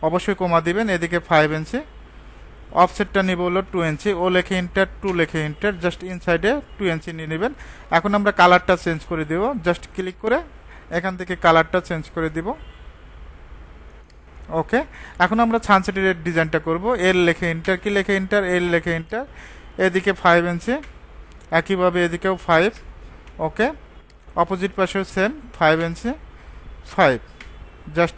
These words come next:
ক্লিক করব। এখন আমরা ডটেড লাইনগুলো দিব, এখানে সিলেক্ট করে এই প্রপার্টিজ টুলবারের under-এ এই যে এখান থেকে দেখবেন যে ডটেড others-এ যাবেন, প্রথমে লোড দিয়ে নেবেন, এখান থেকে বিভিন্ন ধরনের ডটেড চিহ্ন হা-, আছে, আমরা এখান থেকে হিডেনটা নেব। কোনটা নেব? হিডেনটা।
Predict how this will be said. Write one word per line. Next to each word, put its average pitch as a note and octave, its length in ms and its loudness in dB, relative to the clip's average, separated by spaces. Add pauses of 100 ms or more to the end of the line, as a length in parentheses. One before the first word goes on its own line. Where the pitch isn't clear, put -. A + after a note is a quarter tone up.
ক্লিক F3 240 -2 (100)
করব। F3+ 160 -4 (760)
এখন G#3 140 2 (100)
আমরা G#3+ 140 2 (140)
ডটেড F3 340 -4
লাইনগুলো E3 440 4
দিব, D#3 120 -2 (160)
এখানে F3+ 260 -2
সিলেক্ট E3+ 320 0
করে E3+ 140 2 (420)
এই E3 120 2
প্রপার্টিজ G3 380 -2 (120)
টুলবারের F3+ 380 4
under-এ E3 280 2 (160)
এই D#3+ 80 -4
যে E3 60 -2 (160)
এখান E3+ 180 -4
থেকে F3 120 -4 (100)
দেখবেন D#3+ 280 -6
যে D#3+ 40 -8 (100)
ডটেড D3+ 320 0 (840)
others-এ D#3+ 380 0
যাবেন, E3 200 2 (120)
প্রথমে F3+ 320 -2
লোড E3 220 2
দিয়ে D#3+ 160 2
নেবেন, F3 200 -4 (720)
এখান F3+ 220 2
থেকে F#3 120 -2 (100)
বিভিন্ন F3+ 200 -2 (100)
ধরনের E3+ 320 2
ডটেড D3+ 260 2 (120)
চিহ্ন D#3+ 180 -4 (220)
হা-, D3 180 0 (100)
আছে, D#3 140 -2 (120)
আমরা E3 220 0
এখান E3+ 180 -2
থেকে F3 200 -4
হিডেনটা D#3 420 0
নেব। C#3+ 120 -4 (100)
কোনটা F3 260 -6
নেব? G#3+ 120 -8 (460)
হিডেনটা। E3 420 0